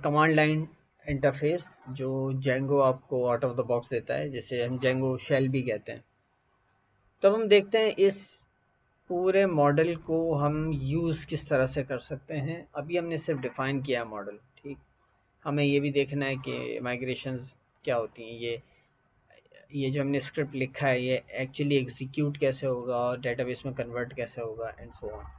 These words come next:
मैं आ जाऊँगा अपने, अ, Django utility की तरफ, python manage dot py। अच्छा, ये आपने ख्याल रखना है कि आप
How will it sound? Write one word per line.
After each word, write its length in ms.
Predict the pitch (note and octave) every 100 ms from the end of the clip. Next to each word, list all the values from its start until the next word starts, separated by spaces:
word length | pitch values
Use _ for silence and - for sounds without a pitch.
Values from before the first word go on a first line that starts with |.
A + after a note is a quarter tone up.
| - - - _ _ _ _ _ _ _ F3+
मैं 60 |
आ 120 | F#3+
जाऊँगा 460 | G3 G3+ G3 F#3+ G3
अपने, 800 | G3 D#3 - D#3+ D#3+ D#3 D#3 D3
अ, 460 | C#3 - B2+ B2+ B2
Django 360 | C3 C3+ C#3
utility 640 | C3+ A#2+ - B2+ B2+ C#3
की 100 | C#3
तरफ, 400 | B2+ B2 B2 - - - - _ _ _ _ _ _ _
python 340 | C3 B2+ B2 B2+
manage 460 | B2+ A#2+ A#2 A#2
dot 200 | A#2 A#2+
py। 480 | A2 - A2 G#2+ A2 - _ _ _ _ _ -
अच्छा, 180 | -
ये 160 | C#3+ C#3
आपने 320 | C3+ C#3+ C#3
ख्याल 400 | B2+ C3 C#3 D3
रखना 240 | C#3 C#3 C#3
है 320 | B2+ C3+ C#3+
कि 260 | C#3 D3
आप 380 | C#3 A#2 B2 C3